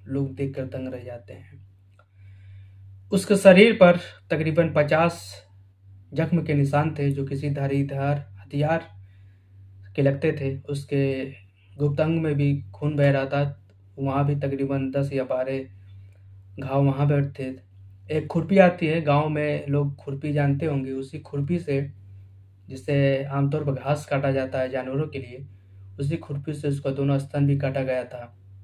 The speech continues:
और खुरपी से उसका गला भी काटा गया था और शरीर पर और भी बाकी निशान थे। कुल मिलाकर पचास निशान थे। आखिरकार पुल-, तुरंत पुलिस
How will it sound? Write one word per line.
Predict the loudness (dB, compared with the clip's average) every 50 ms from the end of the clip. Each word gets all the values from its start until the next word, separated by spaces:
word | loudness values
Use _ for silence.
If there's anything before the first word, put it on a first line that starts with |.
| -20 -20 -20 -20 -20 -20 -20 -20 -20 -20 -20 -20 -20 -20 -20 -14 -8
और | -6 -6 -4 -6 -6 -8
खुरपी | -6 -6 -2 0 0 0
से | 0 0 0
उसका | 0 0 2 0 0
गला | 2 4 4 2 4
भी | 2 2 0
काटा | 0 0 0 0 -2
गया | 0 0 -2 -2 -4
था | -6 -6 -6 -6 -8 -8 -12 -18 -18 _
और | -10 -8 -8 -10
शरीर | -6 -6 -2 -2 -2 -2 -2 -4
पर | -4 -4 -4 -4 -8 -12 _ _ 0
और | 0 0 0 0
भी | -6 -8
बाकी | -10 -8 -10 -14 -14 -14 -14 -14 -12 -10 -8 -8
निशान | -8 -10 -10 -12 -14 -14 -14 -18 -20
थे। | -20 -20
कुल | -8 -6 -2 0
मिलाकर | 2 2 2 2 2 -2 -4
पचास | -4 -6 -4 -2 -4 -4 -2
निशान | 0 0 0 0 0 -4 -4 -4 -6 -8
थे। | -8 -10 -12 -12 -14 -20 -20 -20 -20 -20 -20 -20 -20 -20 -20 -20 -20 _ -8 -6
आखिरकार | -6 -4 -4 -4 0 0 0 0 0 -2
पुल-, | -4 -6 -6 -6 -4
तुरंत | 0 0 0 0 0 -6 -10 -8
पुलिस | -4 -4 -2 -4 -4